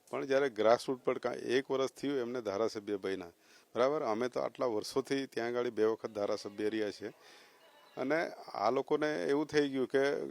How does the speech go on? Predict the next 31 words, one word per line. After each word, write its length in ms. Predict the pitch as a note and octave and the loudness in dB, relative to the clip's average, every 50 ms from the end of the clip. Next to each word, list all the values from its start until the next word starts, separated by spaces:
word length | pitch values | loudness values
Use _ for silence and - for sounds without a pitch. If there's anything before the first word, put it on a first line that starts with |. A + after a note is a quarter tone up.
| C3+ A2+ | -8 -8
જાણે 280 | G#2 G#2+ A2+ A#2 C3 C3+ | -2 0 2 2 2 0
પેલું 380 | - C#3+ C#3 C#3 C#3 C3 C3 | -2 -2 -2 -2 0 0 2
એ 80 | B2 B2 | 4 6
હોય 220 | C#3+ D#3 E3+ F#3+ | 8 8 6 6
ને 140 | F3+ E3 D3+ | 4 0 -4
કે 120 | C#3 - C#3 | -4 -4 -4
અમે 200 | C3+ C3 C#3 C3+ | -2 -2 -2 -2
આસમાનમાં 560 | B2 A#2 A2 - - C3 C3 C#3 C3 B2+ A2+ | -2 -2 -2 0 2 2 4 4 2 2 2
પહોંચી 280 | A#2 G#2+ - - A2 | 0 -2 -2 -2 -4
ગયા 220 | F#2+ G2 F#2+ F#2 F2 | -2 0 0 0 -2
છે. 120 | - F#2+ F#2 - _ _ _ _ _ _ _ - - _ _ - | -2 -6 -14 -20 _ _ _ _ _ _ _ -20 -20 _ _ 0
વાત 160 | G#2+ B2 C3+ | 0 0 0
બિલકુલ 420 | C3 B2+ C3 C3+ - D#3+ D#3 D3 D3 _ _ _ | 0 -4 -6 -6 -8 -10 -10 -10 -12 _ _ _
ખોટી 300 | - - D3 - G#3 F3 | -6 -6 -4 -2 -2 -2
છે 340 | B2 A#2+ A2+ A#2+ D3+ F3 E3+ | 2 2 2 0 0 -4 -8
ને 140 | D3+ C3+ C#3+ | -6 -4 -4
એમને 400 | D3+ D3 C3 B2 A#2+ B2+ C#3 C#3 | -4 -4 -4 -4 -4 -4 -4 -2
જે 160 | C3 C3+ C3+ | -2 -2 -2
મગજમાં 760 | C3+ C3 - - B2 A2+ G#2 G2+ G2+ B2+ C3 C3+ C#3 C#3 C3 | -2 -4 -8 -8 -8 -6 -6 0 2 2 2 4 2 0 0
કદાચ 300 | - B2+ B2 C3 B2+ C3 | 2 2 2 2 0 0
એને 340 | D3 C#3+ C3+ C3+ - - - - - - | -2 -4 -4 -4 -6 -8 -10 -10 -10 -6
હજુ 160 | C3+ C#3+ C#3+ | -4 -4 0
નવા 260 | C#3 C#3+ D3 D3+ D#3 | 4 6 8 8 8
નવા 260 | D3+ D3 C#3+ C3+ A#2+ | 10 10 10 10 8
છે 140 | G#2+ - B2+ | 8 6 0
એટલે 160 | A#2+ B2+ D3 | -2 -2 -2
વધારે, 580 | C#3+ C#3 D3 D3 D#3 D#3+ E3 D#3+ D#3 D#3 D#3+ D#3 - - - - - - - | -2 -2 0 2 4 6 6 6 6 4 0 -4 -8 -14 -20 -20 -16 -4 0
અ, 160 | D3 C#3 C3+ | 4 4 4
લાડુ 320 | C3 B2+ B2+ B2+ C3 C3+ | 4 6 8 8 8 8
ફૂટતા 400 | B2 - B2 A#2+ - - A#2 G#2+ | 6 2 -4 -2 2 4 4 4
હશે. 180 | G2+ - - | 4 2 -2